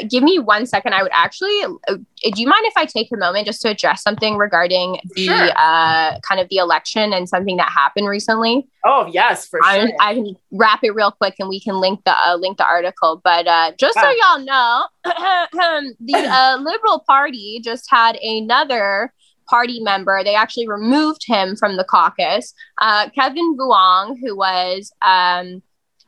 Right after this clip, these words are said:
Speaker 1: recently put into the position of the Fort York Spadina Liberal riding, um, he has been removed from the party because of allegations and charges of sexual assault from twenty nineteen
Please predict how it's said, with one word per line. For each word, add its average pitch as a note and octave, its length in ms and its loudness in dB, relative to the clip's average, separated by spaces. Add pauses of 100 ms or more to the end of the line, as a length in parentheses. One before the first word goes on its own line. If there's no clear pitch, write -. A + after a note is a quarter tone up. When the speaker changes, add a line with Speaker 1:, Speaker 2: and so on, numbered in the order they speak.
Speaker 1:
recently A#3+ 640 0
put G#3+ 180 2
into A3 220 0
the G3 100 0
position G3 520 -2
of F3+ 260 0 (120)
the F3 380 -2 (220)
Fort G#3+ 220 4
York G3 320 2
Spadina F3+ 960 0
Liberal F#3+ 840 2
riding, F#3 880 0 (340)
um, G3 400 0
he B3 280 -6
has G#3+ 500 0
been A3 220 -8
removed A#3 560 -2
from A#3 180 0
the A3+ 80 -6
party G#3+ 500 0
because G3 720 0 (380)
of G3 260 0
allegations G#3+ 1200 -2
and F3+ 180 -2
charges F#3 960 0
of F3 220 0
sexual A3+ 480 -2
assault F#3 520 0
from F#3 240 -2
twenty A3+ 280 -2
nineteen F#3 800 -2